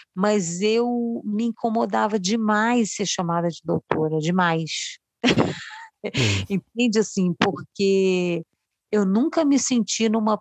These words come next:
Speaker 1: posição de diferença em relação aos outros, né?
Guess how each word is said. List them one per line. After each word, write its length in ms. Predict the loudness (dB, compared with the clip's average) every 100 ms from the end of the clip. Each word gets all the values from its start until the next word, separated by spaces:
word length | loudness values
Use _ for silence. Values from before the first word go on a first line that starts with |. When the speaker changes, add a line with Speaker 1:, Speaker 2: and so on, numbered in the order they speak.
| -2
Speaker 1:
posição 880 | 0 0 0 -6 -6 -2 0 2 0
de 180 | 0 -2
diferença 880 | -2 -4 0 2 2 2 2 0 -2
em 80 | -2
relação 540 | 0 -2 -4 -4 -2
aos 320 | -2 -4 -2
outros, 1000 | 0 2 0 -4 -6 -6 -6 -6 -10 -8 -4
né? 440 | 0 0 0